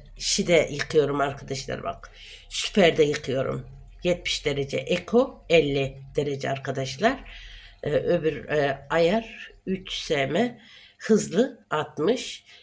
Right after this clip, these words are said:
mini otuz beş, maksimum, e, ona rakam koymamışlar. E, hani o belli.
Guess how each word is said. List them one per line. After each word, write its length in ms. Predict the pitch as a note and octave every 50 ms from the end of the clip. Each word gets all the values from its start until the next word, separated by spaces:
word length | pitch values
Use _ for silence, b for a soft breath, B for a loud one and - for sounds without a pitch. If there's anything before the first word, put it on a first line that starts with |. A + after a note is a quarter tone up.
| B B
mini 500 | - F3+ G3 G3+ F3 E3+ A3 C4 C4 - -
otuz 460 | - D#3+ D#3+ - - F3 D3+ C3+ C3+
beş, 460 | D3+ F#3+ A3+ - - - - - _ _ _ _
maksimum, 720 | F#3 F#3 F#3 E3+ F3 - - D3 C#3+ D3 F#3 B3+ C4 C4 B B B B B B B B B -
e, 260 | C#3+ D3 C3+ - - - - - - _ _ _ _ _
ona 400 | - E3+ F3 E3+ F#3+ A3 - -
rakam 380 | D3 D#3 E3+ - - E3 D3+ D#3
koymamışlar. 640 | D#3+ F3 D3+ A#2+ G#2 - C3 C3+ - - A#3+ C4+ C4 - -
E, 120 | - E3
hani 320 | C#3+ C3+ G#3+ A3+ G3 - -
o 260 | - C4 B3+ - - - - - - F3+
belli. 420 | F#3+ D#3+ D3 C#3+ C3 B2+ A#2+ C3+